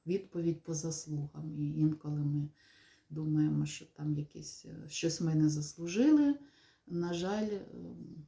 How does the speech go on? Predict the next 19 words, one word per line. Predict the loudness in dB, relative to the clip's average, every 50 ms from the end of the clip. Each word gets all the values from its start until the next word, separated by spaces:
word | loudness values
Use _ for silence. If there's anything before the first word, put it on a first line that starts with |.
| _ _
виходить | -10 -10 -8 -8 -8 -8 -6 -6 -6 -6 -6
так, | -8 -10 -10 -10 -10
що, | -10 -10 -8 -6 -6
мабуть, | -4 -4 -4 -4 -4 -6 -8 -8 -10 -16 -18
все-таки | -14 -10 -8 -8 -6 -6 -8 -10 -10 -10 -6 -4
ми, | -2 0 0 0 0 -2 -4 -6 _ _ _ -20 _ _ _ _
е, | -8 -6 -6 -6 -6 -8 -10 -12 -12 -12 -12 -12 -16 -16 -12 -6
заслужили, | -4 -2 -2 -2 -2 -4 -4 -4 -2 0 2 2 2 2 2 4
мабуть, | 4 2 2 2 0 -4 -4 -6
те, | -6 -4 -4 -4 -4 -4 -6 -10
що | -10 -10 -8 -8 -6 -6 -6
з | -4
нами | -4 -2 -2 -2 0 4 6 8 8 6 4 0 -6 _ _ _ _ _ _ _ _ _ _ _ _ _ _ _ _ _ _ _ _ _ _
проходить | -8 -8 -8 -4 -2 -2 -2 -2 -2 -4 -8
в | -8
той | -4 -2 -2 -2
чи | -2 -6 -8 -8
інший | -6 -4 -4 -4 -4 -6 -6 -6 -6 -8
час. | -8 -8 -10 -10 -12 -12 -14 -16 -18